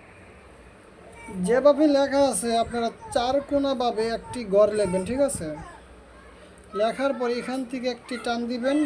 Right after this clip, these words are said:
নিচে আনবেন, আবার এখান থেকে একটি টান দিয়ে নিচে আনবেন, ঠিক আছে? আনার পর দেখেন উপরে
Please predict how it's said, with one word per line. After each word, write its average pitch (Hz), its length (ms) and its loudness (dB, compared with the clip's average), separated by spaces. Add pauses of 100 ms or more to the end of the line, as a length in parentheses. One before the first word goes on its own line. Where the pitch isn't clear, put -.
নিচে 226 280 -4
আনবেন, 240 320 -2
আবার 220 220 0
এখান 226 260 -6
থেকে 233 140 -6 (100)
একটি - 280 -12
টান 233 140 -4 (100)
দিয়ে 294 220 4
নিচে 214 260 -6
আনবেন, 175 280 -4
ঠিক 254 100 -4
আছে? 220 240 -2 (2000)
আনার 294 260 8
পর 311 100 10 (120)
দেখেন 269 260 4 (140)
উপরে 240 360 2